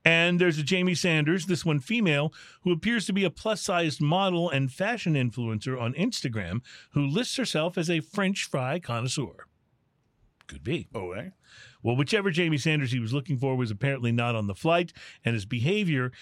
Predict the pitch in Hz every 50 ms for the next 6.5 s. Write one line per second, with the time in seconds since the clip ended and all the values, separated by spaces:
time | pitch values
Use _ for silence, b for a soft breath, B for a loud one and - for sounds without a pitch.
0 | B B - 120 110 123 120 127 123 123 165 160 160 156 147 156 160 156 143 131
1 | 123 123 120 120 127 135 143 156 147 131 123 123 120 127 151 175 214 220 196 175
2 | 165 151 156 151 147 139 135 147 156 151 143 131 113 110 101 - - 175 170 156
3 | 135 127 120 B B B B - 131 131 - - 180 165 147 147 127 120 107 -
4 | - - 196 220 233 220 202 165 147 - - 170 160 147 135 127 110 135 117 107
5 | 110 156 170 123 135 135 127 - 147 147 143 143 131 - 151 147 143 139 139 123
6 | 113 - - - - 180 226 202 - -